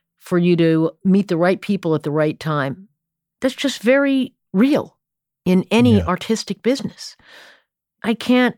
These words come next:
Speaker 1: count the amount of incredible artists I've had the honor of passing through my fingers and ears, and, and not a damn thing happened with their careers, you know? Not everybody can get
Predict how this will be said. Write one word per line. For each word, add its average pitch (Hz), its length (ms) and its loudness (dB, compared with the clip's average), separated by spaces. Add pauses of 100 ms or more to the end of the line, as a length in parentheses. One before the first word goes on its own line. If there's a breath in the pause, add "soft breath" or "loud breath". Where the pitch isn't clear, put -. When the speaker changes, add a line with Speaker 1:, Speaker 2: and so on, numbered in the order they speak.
(120)
Speaker 1:
count 285 340 -2
the 170 120 -2
amount 180 300 0
of 175 120 -8
incredible 208 600 -2
artists 233 640 -4 (180)
I've 170 180 -2
had 185 360 -4 (520 loud breath)
the 180 120 -2
honor 220 340 2
of 147 140 -4
passing 180 380 0
through 196 200 -2
my 190 220 2
fingers 214 460 -2
and 170 100 -2
ears, 233 640 -4
and, 190 340 0 (120)
and 190 180 -2
not 233 240 4
a 214 40 -4
damn 254 220 0
thing 277 200 0
happened 262 360 0
with 165 120 2
their 208 180 -2
careers, 147 460 -12 (480)
you 170 80 -2
know? 202 180 -2 (260)
Not 233 200 4
everybody 311 420 0
can 240 180 0
get 240 280 0